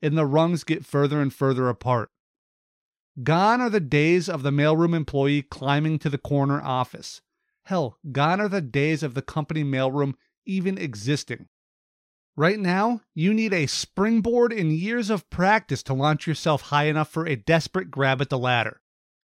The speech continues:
That need of a springboard and years of practice effectively rules out entire swaths of the population and puts the final nail in the coffin that contains the myth that our society is one based on meritocracy alone.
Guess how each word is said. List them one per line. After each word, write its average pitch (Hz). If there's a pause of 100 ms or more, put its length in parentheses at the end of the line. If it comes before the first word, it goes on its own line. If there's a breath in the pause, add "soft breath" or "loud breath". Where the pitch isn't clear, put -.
(520)
That 180
need 220
of 170
a 151
springboard 131 (140)
and 160
years 208
of 180
practice 190
effectively 202
rules 160
out 151
entire 175
swaths 170
of 139
the 135
population 147 (420)
and 170
puts 226
the 180
final 160
nail 151
in 160
the 147
coffin 139
that 139
contains 147
the 135
myth 156
that 131
our 208
society 147
is 147
one 147
based 147
on 135
meritocracy 135
alone. 110